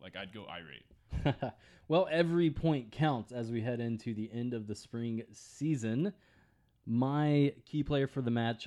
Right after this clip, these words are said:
Speaker 2: I'm gonna throw it back to week one, the man that I picked in week one.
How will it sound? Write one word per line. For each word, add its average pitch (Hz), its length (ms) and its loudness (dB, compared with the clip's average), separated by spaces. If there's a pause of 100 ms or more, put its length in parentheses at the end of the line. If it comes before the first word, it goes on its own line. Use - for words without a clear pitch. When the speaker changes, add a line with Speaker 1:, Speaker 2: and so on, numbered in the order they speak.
Speaker 2:
I'm 160 200 0
gonna 127 260 0 (100)
throw 139 220 2
it 123 100 -2
back 107 300 -2
to - 80 -10
week 127 300 -2
one, 95 320 -8 (540)
the 110 100 -4
man 117 240 0
that 113 100 0
I 110 100 0
picked 113 300 -6
in 104 140 -4
week 107 240 -4
one. 101 320 -6